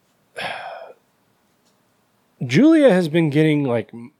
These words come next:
I don't know, I think meeting with, um, her sister has become, is just kinda wearing on her. Like, she's becoming more and more,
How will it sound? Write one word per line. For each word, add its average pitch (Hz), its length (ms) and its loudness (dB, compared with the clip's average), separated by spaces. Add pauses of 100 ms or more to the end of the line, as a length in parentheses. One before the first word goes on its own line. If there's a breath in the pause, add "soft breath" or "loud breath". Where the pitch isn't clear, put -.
(760)
I 165 60 0
don't 185 80 2
know, 147 80 2
I 127 80 0
think 220 220 -4
meeting 170 480 0
with, 151 340 0
um, 113 340 -2
her 107 180 -8
sister 98 580 -6
has 95 140 -12
become, 98 680 -8
is 120 260 -8
just 123 140 -16
kinda 143 180 -2
wearing 101 380 -2
on 92 120 -12
her. 87 160 -12
Like, 92 140 -16
she's 104 160 -12
becoming 139 380 -2
more 113 220 2
and 110 80 -2
more, 104 340 -2